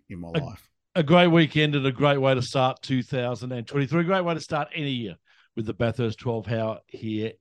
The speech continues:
Speaker 2: in Australia for, uh, racing. Plenty of cars been hitting the track over the last couple of days. New Gen three cars. We had a chat to Todd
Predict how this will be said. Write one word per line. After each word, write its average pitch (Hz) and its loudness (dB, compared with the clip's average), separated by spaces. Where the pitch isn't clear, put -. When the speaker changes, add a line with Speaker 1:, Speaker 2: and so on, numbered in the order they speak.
Speaker 2:
in 104 -6
Australia 107 -8
for, 104 -8
uh, 104 -4
racing. 123 0
Plenty 151 6
of - -4
cars 151 4
been 139 2
hitting 147 0
the 131 0
track 165 2
over 139 2
the 135 -2
last 139 0
couple 139 -4
of 123 -4
days. 147 -2
New 156 2
Gen 143 -2
three 151 0
cars. 165 -6
We 143 -2
had 135 -2
a 131 -6
chat 131 -8
to - -20
Todd 160 0